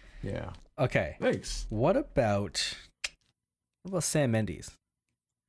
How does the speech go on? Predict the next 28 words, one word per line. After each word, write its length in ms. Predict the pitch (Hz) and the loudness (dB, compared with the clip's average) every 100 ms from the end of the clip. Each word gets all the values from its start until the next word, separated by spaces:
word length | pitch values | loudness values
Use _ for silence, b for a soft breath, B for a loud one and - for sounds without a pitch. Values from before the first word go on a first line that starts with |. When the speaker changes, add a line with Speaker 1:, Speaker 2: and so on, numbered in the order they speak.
| _ | _
Speaker 3:
Okay. 420 | 104 104 147 254 - - | -10 -2 0 0 -4 0
Speaker 2:
Um, 600 | 120 117 113 110 104 147 _ - _ | 4 4 4 2 0 -4 _ -20 _
nineteen 300 | 104 123 180 | -4 0 0
seventeen, 640 | - 160 165 - 127 101 95 B B B B | 2 0 0 0 0 0 -2 B B B B
I 300 | 120 139 226 202 | 2 2 2 -2
put 340 | - 175 165 - | 2 2 2 2
down 340 | 123 117 117 | 4 4 2
Kyle 420 | - - 95 90 | 0 0 2 2
Lowry. 520 | 87 78 67 - - - _ _ _ _ - | -2 -6 -8 -12 -18 -20 _ _ _ _ 2
Very 260 | 151 202 | 6 6
steady, 500 | 202 - 160 156 214 | 4 4 6 8 8
Speaker 3:
Hmm. 340 | 190 127 107 92 87 - | 8 6 4 0 -2 4
Speaker 2:
always 300 | 156 185 170 | 6 6 4
bring 260 | 170 165 | 0 0
top-notch 460 | 156 143 131 143 135 | 2 2 2 0 0
performance, 680 | 139 - 127 120 120 - - _ _ _ | -4 0 0 2 -2 -4 -6 _ _ _
respected 480 | - - 165 - 151 | -10 -2 -2 0 0
around 320 | 135 131 127 | 4 4 4
the 80 | 117 | 2
w-, 120 | 113 - _ | -2 -6 _
league. 540 | 123 127 127 123 117 - b b b b _ _ _ _ _ | 0 6 6 6 2 -10 b b b b _ _ _ _ _
Uh, 200 | 117 110 - | 0 0 -2
Sam 280 | - 147 147 | 2 4 6
Mendes 280 | 147 143 | 4 4
did 340 | 135 120 104 101 - | 4 4 4 0 -12
nineteen 280 | - 117 117 | -2 -2 0
seventeen, 600 | 107 113 117 151 139 139 131 | 0 0 2 4 4 2 -2
Spectre, 680 | - - 135 - 147 127 | -4 2 2 2 2 2